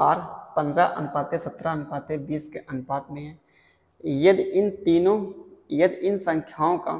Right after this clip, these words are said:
योग छ-, क्या है, छत्तीस चालीस है, तो क्यू और P के बीच का अंतर, R और Q के बीच का अंतर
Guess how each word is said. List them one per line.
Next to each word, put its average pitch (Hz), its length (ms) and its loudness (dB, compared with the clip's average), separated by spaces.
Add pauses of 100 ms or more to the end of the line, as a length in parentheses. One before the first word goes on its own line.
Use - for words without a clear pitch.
(380)
योग 160 580 -2
छ-, 151 200 -12
क्या 180 240 -2
है, 135 200 -8 (760)
छत्तीस - 580 -6
चालीस 160 440 4
है, 185 60 -2
तो 180 200 -4
क्यू 208 240 0
और 170 400 4
P 180 220 2
के 185 200 2
बीच 170 300 2
का 180 140 0
अंतर, 160 400 -4 (180)
R 156 160 4
और 151 360 0
Q 156 140 -2
के 156 180 -4
बीच 147 260 -4
का - 180 -18 (120)
अंतर 135 320 -14